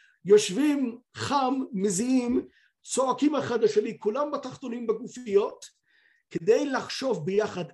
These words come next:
איך מייצרים מבנה משטר טוב יותר לקונפדרציה שפשוט לא עובדת. והם הגיעו לכמה מסקנות.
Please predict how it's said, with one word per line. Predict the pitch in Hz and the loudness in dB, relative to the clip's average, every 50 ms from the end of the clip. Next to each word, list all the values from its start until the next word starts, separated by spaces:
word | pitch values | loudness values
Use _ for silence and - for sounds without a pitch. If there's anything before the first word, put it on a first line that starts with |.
| _ - | _ -10
איך | 214 233 214 - - - - - | -8 -8 -8 -10 -14 -16 -12 -6
מייצרים | 180 185 175 147 - - - 180 202 190 165 165 170 170 170 160 147 - _ _ _ _ _ - | -4 -4 -4 -4 -6 -10 -6 -2 -2 -2 -2 -2 -6 -12 -14 -16 -18 -20 _ _ _ _ _ -10
מבנה | 147 156 139 143 170 196 208 | -8 -8 -4 0 2 4 4
משטר | 196 175 139 - - 180 175 165 160 | 2 2 -4 -6 -6 -6 -6 -6 -6
טוב | 139 - 202 214 175 180 | -8 -2 -2 0 0 0
יותר | 175 147 135 - 143 135 139 143 143 _ _ _ _ _ _ - | -2 -4 -4 -4 -4 -4 -4 -6 -8 _ _ _ _ _ _ -12
לקונפדרציה | 156 143 - - 190 165 - 170 165 165 160 180 180 180 - - 139 | -12 -10 -6 -4 -4 -4 -4 -4 -4 -4 -4 -4 -6 -6 -6 -8 -8
שפשוט | - 180 - - 139 - - 147 - | -8 -8 -12 -12 -12 -10 -10 -10 -8
לא | 147 143 | -6 -6
עובדת. | 139 131 123 117 - _ _ _ _ _ _ _ _ _ _ _ _ _ _ _ _ _ _ _ _ _ _ _ _ _ _ _ _ _ - | -6 -6 -8 -14 -20 _ _ _ _ _ _ _ _ _ _ _ _ _ _ _ _ _ _ _ _ _ _ _ _ _ _ _ _ _ 0
והם | 131 170 240 277 | 2 4 4 4
הגיעו | 277 262 277 311 359 359 370 403 415 | 2 0 2 4 6 6 6 4 2
לכמה | 254 214 220 240 269 269 | 0 -2 -2 -2 -4 -4
מסקנות. | 269 277 - - - 214 202 185 165 185 - - | -4 -6 -6 -6 -4 -4 -4 -4 -4 -8 -10 -14